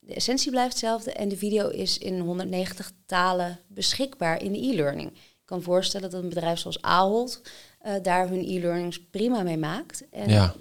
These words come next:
Speaker 1: die medewerkers vinden het ook niet erg dat de mond net een beetje afwijkt bij het uitspreken van bepaalde dingen. Je ziet dat ze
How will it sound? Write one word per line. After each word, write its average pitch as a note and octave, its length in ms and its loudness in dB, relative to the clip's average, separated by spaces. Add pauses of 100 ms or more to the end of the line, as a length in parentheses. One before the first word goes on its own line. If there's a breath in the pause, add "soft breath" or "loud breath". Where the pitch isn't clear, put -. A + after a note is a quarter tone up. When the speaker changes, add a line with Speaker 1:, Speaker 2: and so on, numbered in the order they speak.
(120)
Speaker 1:
die F3+ 200 -2
medewerkers G#3+ 560 0
vinden A3 200 -4
het F#3 80 -4
ook F#3 80 -6
niet F#3+ 180 -4
erg A3 420 -2 (440 loud breath)
dat F#3+ 400 -2
de F#3+ 160 -6
mond F3 380 0
net E3+ 200 -4
een E3+ 120 -4
beetje E3 340 -2
afwijkt - 720 -4
bij D#2+ 120 -2
het - 140 -6
uitspreken D#3+ 520 -4
van D#3+ 140 -12
bepaalde D3+ 440 -10
dingen. D3+ 260 -20
Je F#3+ 160 -12
ziet F#3 200 -8
dat F#3 160 -10
ze F3+ 280 -4